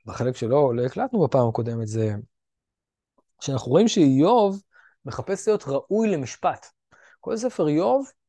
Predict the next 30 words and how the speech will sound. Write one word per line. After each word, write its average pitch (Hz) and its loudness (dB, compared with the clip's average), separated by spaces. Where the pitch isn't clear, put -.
הוא 151 -6
תחנון, 151 -2
או 120 -12
תביעה, 127 0
או 107 -14
דיון, 127 -4
או 123 -14
דיבור, 123 0
איך - -20
שתרצו 143 -4
לומר, 160 -2
של 131 0
איוב 135 4
כלפי 123 -6
שמעיה, 269 -2
להיות 170 0
ראוי 185 2
למשפט. 143 -4
הוא 117 -12
רוצה 170 -10
שהשם 170 -4
יבוא 156 -2
וישפוט 160 -6
אותו 170 -4
בצורה 147 -2
של 147 -4
שיח, - 2
בצורה 143 -6
של 147 -4
קשר. 190 2